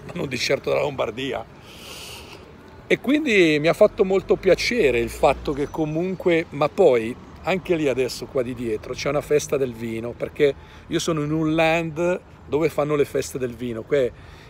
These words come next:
il Rheinland-Pfalz è famoso per il vino, come la Baviera ha le feste della birra, qui c'è le feste del vino. E qui da marzo in poi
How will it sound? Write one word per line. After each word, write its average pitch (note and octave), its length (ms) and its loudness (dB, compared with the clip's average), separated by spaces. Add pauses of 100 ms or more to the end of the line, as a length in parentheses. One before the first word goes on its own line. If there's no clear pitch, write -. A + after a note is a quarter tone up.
il B2 100 0
Rheinland-Pfalz E3+ 580 2
è D#3+ 40 -2
famoso C#3+ 380 0
per C#3 160 -2
il C3 100 -6
vino, A#2 220 -4
come C3 160 -2
la C#3 100 6
Baviera C3+ 400 2
ha - 20 0
le A#2 100 -4
feste C3 320 -6
della C#3 180 2
birra, A#2+ 320 -4
qui C3+ 120 -12
c'è B2 120 -10
le G#2 100 -6
feste - 340 -12
del A2 180 -10
vino. G2+ 340 -14 (460)
E F#3 140 2
qui G3+ 460 2 (480)
da C3+ 220 6
marzo D3 480 4
in D#3 140 -2
poi D3+ 440 4